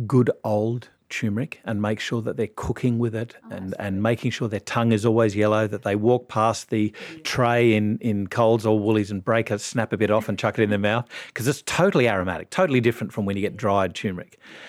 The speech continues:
Speaker 1: Um, do you tend to, um,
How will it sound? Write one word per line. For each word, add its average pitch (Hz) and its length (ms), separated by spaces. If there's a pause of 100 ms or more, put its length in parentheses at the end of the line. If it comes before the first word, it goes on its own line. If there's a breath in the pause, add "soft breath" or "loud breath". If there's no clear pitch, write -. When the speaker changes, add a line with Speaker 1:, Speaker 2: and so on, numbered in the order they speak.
(260 loud breath)
Speaker 1:
Um, 127 500 (240)
do 135 140
you 135 200
tend 139 460
to, 113 400 (540 loud breath)
um, 95 640